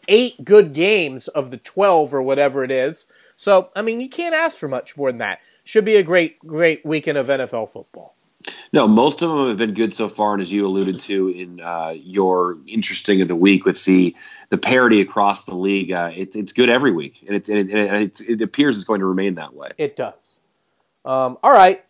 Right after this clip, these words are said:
Speaker 1: we've gone on forever. We're an hour and a half deep. You wanna do the wild card, or you wanna skip the wild card and, and let
Speaker 2: I don't
Speaker 1: everyone
Speaker 2: have one.
Speaker 1: burst us
Speaker 2: I don't
Speaker 1: with
Speaker 2: have one
Speaker 1: N F L?
Speaker 2: for this week. At least I, I was racking my brain throughout, and there, there wasn't one that jumped out. So I think at, at, at this mark, we, we might as well call it.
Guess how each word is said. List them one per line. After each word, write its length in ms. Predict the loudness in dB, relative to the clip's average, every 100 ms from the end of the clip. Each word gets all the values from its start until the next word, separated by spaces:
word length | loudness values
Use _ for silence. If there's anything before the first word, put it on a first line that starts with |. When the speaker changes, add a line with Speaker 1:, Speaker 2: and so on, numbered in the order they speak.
| _ _ -4
Speaker 1:
we've 240 | 0 2
gone 220 | 4 4 6
on 240 | 4 2
forever. 480 | 0 2 4 2 -2
We're 160 | 0
an 80 | 2
hour 240 | 4 4 2
and 80 |
a 60 | 2
half 340 | 2 2 0
deep. 380 | -4 -4 -4 -6
You 60 | 0
wanna 200 | 0 2
do 200 | 4 6
the 100 | 8
wild 280 | 8 8 6
card, 220 | 4 4
or 20 |
you 80 | 4
wanna 220 | 2 0
skip 320 | -2 -2 -2
the 80 | 0
wild 340 | 4 4 4
card 260 | 0 0 -2
and, 120 | -6 -12
and 200 | -12 -2
let 140 | 4 6
Speaker 2:
I 20 |
don't 160 | 6
Speaker 1:
everyone 180 | 4 2
Speaker 2:
have 120 | 2
one. 140 | 4 2
Speaker 1:
burst 160 | 0 0
us 40 |
Speaker 2:
I 120 | 2
don't 80 | 2
Speaker 1:
with 100 | 4
Speaker 2:
have 220 | 2 2
one 120 | 0 -2
Speaker 1:
N 40 |
F 20 |
L? 60 | -2
Speaker 2:
for 80 | -2
this 260 | -2 -2
week. 240 | -2 0 2
At 140 | 2
least 200 | 2 0
I, 60 | -2
I 160 | -2
was 160 | -4 -4
racking 380 | -6 -6 -8 -8
my 140 | -8
brain 420 | -8 -8 -6 -8
throughout, 680 | -14 -10 -2 2 2 2 -8
and 100 | -16
there, 160 | -16
there 140 | -14 -12
wasn't 280 | -12 -14 -18
one 120 | -18
that 160 | -18
jumped 320 | -14 -12 -10 -6
out. 240 | -6 -6
So 100 | -16
I 40 |
think 240 | -18 -16 -16
at, 180 | -14 -14
at, 160 | -14
at 140 | -16 -14
this 240 | -14 -8
mark, 340 | -4 -2 -2
we, 140 | -6 -6
we 200 | -8 -6
might 200 | -4 -4
as 80 | -6
well 100 | -10
call 300 | -8 -8
it. 120 | -10